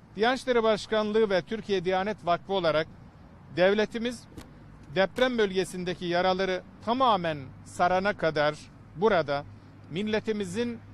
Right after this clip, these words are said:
hizmetinde olacağını ifade etmek isterim. Tekrar yaşamış olduğumuz bu depremden dolayı milletimize geçmiş olsun diyorum.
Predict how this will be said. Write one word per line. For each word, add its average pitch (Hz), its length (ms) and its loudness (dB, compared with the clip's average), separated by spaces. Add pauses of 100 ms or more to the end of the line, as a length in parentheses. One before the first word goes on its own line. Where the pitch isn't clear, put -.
(220)
hizmetinde 208 680 -4
olacağını 175 840 -2
ifade 170 380 0
etmek 143 300 -8
isterim. 127 400 -12 (1160)
Tekrar 202 460 2 (960)
yaşamış 214 480 0
olduğumuz 190 640 0
bu 185 280 0 (360)
depremden 175 640 0 (300)
dolayı 160 480 0 (920)
milletimize 202 880 -2 (920)
geçmiş 180 420 -2
olsun 160 380 -4
diyorum. 160 380 -4